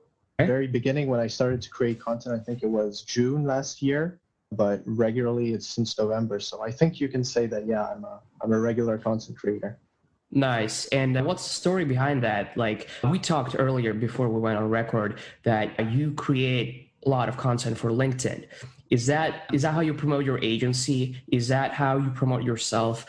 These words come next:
Speaker 1: What's the story behind it? How you got into that?
Speaker 2: Well, I think it's, it's best to, I think, go very back and why I decided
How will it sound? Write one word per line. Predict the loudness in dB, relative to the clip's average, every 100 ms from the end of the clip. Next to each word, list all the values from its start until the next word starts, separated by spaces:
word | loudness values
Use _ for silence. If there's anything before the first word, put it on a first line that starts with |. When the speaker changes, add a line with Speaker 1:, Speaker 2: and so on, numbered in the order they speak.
| -4
Speaker 1:
What's | 0 0 0
the |
story | 0 2 2
behind | 2 2 2
it? | 0
How | 0 0
you | 2
got | 2 0 2
into | 0 0 -2
that? | -2 -2 -6 -20 -20 _ _ _ _ _ _ _ _ -20 -20 _ -10 0
Speaker 2:
Well, | 2 4 2 -2 -6 _ _ _ -2
I | 0
think | 2 0 0
it's, | -2 -2
it's | -2 0 2
best | 2 0 -2
to, | -2 0 2 0 -2 -4 -10 _ -20 _ -10
I | -4
think, | -2 0 0
go | 0 0
very | 0 0 2 0
back | 0 0 0 0
and | 0 2
why | 2 2 0
I | 0
decided | -2 0 0 2 -2